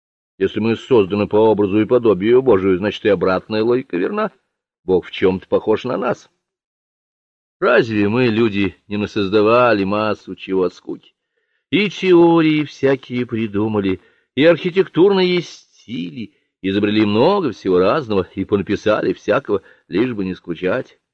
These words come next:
А если и он так же? Может быть, он создал нас для того, чтобы мы его развлекали? Он живой, он смотрит, он смеётся, он плачет, он всегда здесь, он рядом.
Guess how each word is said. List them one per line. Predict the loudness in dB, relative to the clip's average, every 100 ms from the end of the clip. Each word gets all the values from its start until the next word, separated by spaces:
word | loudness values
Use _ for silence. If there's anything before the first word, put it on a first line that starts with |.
| _ _ _ _ -8
А | -2
если | 0 0 -4
и | -4 -2 0
он | 2 2 2
так | 0 -4 -6
же? | -12 -18 _ _ _ _ _ _ _ _ _ _ _ _ _ _
Может | -12 -10
быть, | -6
он | -2 -2
создал | -4 -2 0 0 0 -2
нас | 0 -2 -4
для | -4
того, | -2 -2
чтобы | -4 -8
мы | -6 -4
его | -2 0 2
развлекали? | 2 0 -2 -2 -4 -6 -8 -8 -10 -14 _ _ _ -2
Он | 0 0
живой, | -2 0 2 2 4 4 2
он | -4
смотрит, | -10 -12 -6 -2 -2 -2 -6 -6 _ _
он | -6 -6
смеётся, | -8 -6 -2 0 0 -2 -6
он | -6 -6
плачет, | _ -6 -2 -2 -6 -12 _ _ -4
он | -2
всегда | -2 -4 -2 -2
здесь, | -6 -8 -6 -4
он | -6 -8
рядом. | -10 -8 -6 -8